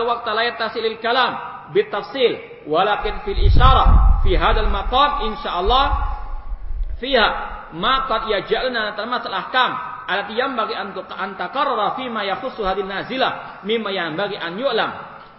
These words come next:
Sesungguhnya apa yang terjadi, ya, di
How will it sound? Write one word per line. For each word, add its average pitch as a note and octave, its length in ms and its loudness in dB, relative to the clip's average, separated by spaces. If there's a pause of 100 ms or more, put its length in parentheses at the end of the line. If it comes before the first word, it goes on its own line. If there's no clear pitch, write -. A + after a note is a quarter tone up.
(440)
Sesungguhnya G3 760 -2
apa G3+ 120 -6
yang F#3+ 160 -8
terjadi, A#3 400 6 (480)
ya, C#3 220 4 (340)
di F3 140 8